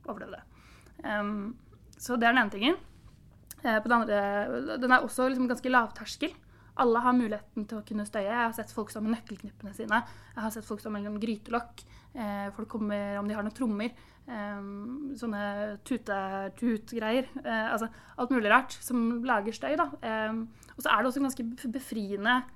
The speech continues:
digg følelse, som jeg tror er veldig viktig for folk, da, for man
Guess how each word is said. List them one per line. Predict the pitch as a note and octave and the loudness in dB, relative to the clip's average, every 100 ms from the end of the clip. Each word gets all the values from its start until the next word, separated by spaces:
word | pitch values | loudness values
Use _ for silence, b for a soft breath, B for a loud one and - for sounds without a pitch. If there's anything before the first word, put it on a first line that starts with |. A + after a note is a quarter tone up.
| - G3 - | -10 -10 -4
digg | A3+ B3+ C#4+ | -4 -2 -4
følelse, | - G#3+ G3 B3 E4 - b b b b | 0 0 2 4 2 0 b b b b
som | - B3 | -6 -2
jeg | B3 B3 | -2 -2
tror | A#3+ A#3+ | -2 0
er | A3 A#3 | 0 0
veldig | A#3+ B3+ | -2 -4
viktig | D4+ - - | -6 -8 -14
for | G#3 G3 | -10 -2
folk, | C#4+ - | -2 0
da, | |
for | D#4+ C4 | 0 2
man | C4 | 2